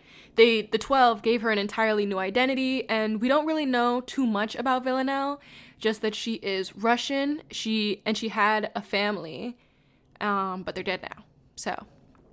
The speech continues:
I hope in season three we hear a little more about her family. In season two we get a little, little bit, but I wanna, I wanna know about her. I'm as obsessed with Villanelle as Eve is.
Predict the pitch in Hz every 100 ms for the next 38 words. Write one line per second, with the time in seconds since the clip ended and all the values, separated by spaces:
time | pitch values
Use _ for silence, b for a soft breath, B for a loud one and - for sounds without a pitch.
0 | _ - B B B B 226 285 311 254
1 | 247 233 196 214 208 165 127 196 175 -
2 | 190 190 170 190 220 247 262 294 311 311
3 | 320 330 - 208 277 294 294 277 262 214
4 | - - 359 523 587 539 466 494 508 403
5 | 403 415 - 285 247 247 254 - 269 302
6 | 320 320 294 302 - 311 349 359 370 415
7 | 190 160 - - - - - 233 269 220
8 | 233 226 - 214 214 202 202 196 220 220
9 | 196 - 196 233 285 214 - -